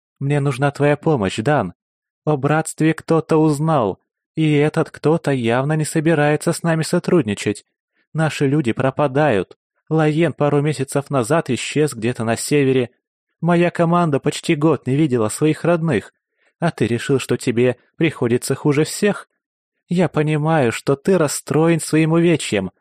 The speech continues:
но ты жив и здоров, и вместо того, чтобы закидываться наркотиками, лучше бы тренировался или пытался развить покалеченную руку.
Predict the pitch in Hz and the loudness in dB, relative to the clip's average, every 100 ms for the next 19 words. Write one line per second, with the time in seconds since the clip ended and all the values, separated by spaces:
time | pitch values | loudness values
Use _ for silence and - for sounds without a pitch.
0 | _ _ 180 165 - 135 92 110 156 160 | _ _ 0 0 2 0 0 -2 0 -2
1 | 120 113 110 120 127 _ _ _ _ 180 | 0 0 2 0 -2 _ _ _ _ -2
2 | 165 160 - 165 180 175 156 - 139 139 | 0 0 -2 0 2 2 0 -2 0 0
3 | 170 - 147 131 131 147 156 - 190 147 | 0 0 0 0 -2 -2 -4 0 -2 0
4 | - 104 101 - _ _ - 185 175 170 | -2 -2 -2 -6 _ _ -4 -2 -2 -2
5 | 151 160 160 170 175 180 175 160 - 208 | 0 0 0 0 2 2 2 0 -2 -4
6 | - _ _ _ 196 156 - 143 160 156 | -6 _ _ _ -2 0 0 0 0 -2
7 | - 151 143 123 165 - 135 170 165 - | -2 0 0 0 -2 -4 -2 0 0 0
8 | 165 180 175 143 - 92 | 0 2 4 2 0 -4